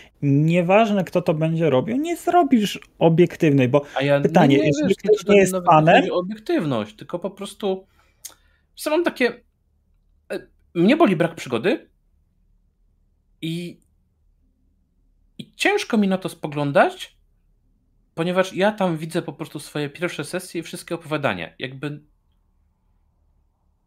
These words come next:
Speaker 2: pod tym względem uważam, że naprawdę wykonali kawał dobrej roboty, bo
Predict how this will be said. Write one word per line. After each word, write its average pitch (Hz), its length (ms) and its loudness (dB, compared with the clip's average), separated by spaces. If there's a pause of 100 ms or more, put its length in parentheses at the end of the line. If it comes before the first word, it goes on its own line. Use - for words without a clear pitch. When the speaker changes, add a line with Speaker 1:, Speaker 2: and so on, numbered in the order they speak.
(1300)
Speaker 2:
pod 202 220 -2
tym 196 140 0
względem 190 720 0 (300)
uważam, 170 480 0
że 156 160 -6
naprawdę 147 460 -6
wykonali 135 360 -10
kawał 135 320 -8
dobrej 127 280 -4
roboty, 110 420 -8
bo 135 300 -8